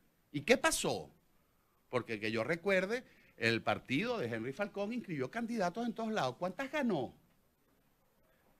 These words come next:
Entonces el problema es que en Venezuela no se trata de votar o no votar. Se trata de elegir y aquí no hay condiciones que permitan que sea el pueblo el que decida.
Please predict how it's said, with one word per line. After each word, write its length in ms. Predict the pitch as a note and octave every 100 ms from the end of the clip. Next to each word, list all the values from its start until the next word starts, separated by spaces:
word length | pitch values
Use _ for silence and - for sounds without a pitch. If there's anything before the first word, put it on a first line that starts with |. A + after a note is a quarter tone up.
| _
Entonces 380 | - E3+ G3+ A3+
el 100 | F3+
problema 480 | E3 A#3 A3 E3+ G3+
es 300 | D#3+ - - - - - - _
que 100 | D#3+
en 100 | D3
Venezuela 680 | C3+ A#2 A2 - G3 C#3+ F2+ -
no 240 | C3+ F3+
se 180 | - B2
trata 420 | - E3 D3+ A2+
de 100 | G2
votar 460 | F2+ F2+ - C#3 A2+
o 80 | G2+
no 160 | A#2+
votar. 500 | D#2+ D#2+ A#2 A2+ F#2 - - _ _ _ _ _ _
Se 200 | - B2
trata 460 | - C#3 C3+ A2+ G2+
de 240 | G2 F#2+
elegir 640 | F#2 F#2 - C#3+ C3+ F#2+ - -
y 120 | B2+
aquí 280 | A#2 - E3
no 160 | C3+ B2
hay 140 | B2+
condiciones 720 | - A2+ F2+ E2 C#3+ C3+ A2
que 160 | - G2+
permitan 500 | F#2 F#2 B2 - F#2
que 140 | F#2
sea 160 | - G#2+
el 100 | F2+
pueblo 320 | A2 G#2+ F#2
el 100 | E2+
que 160 | - D#2+
decida. 600 | D#2 - A2+ F#2 D#2+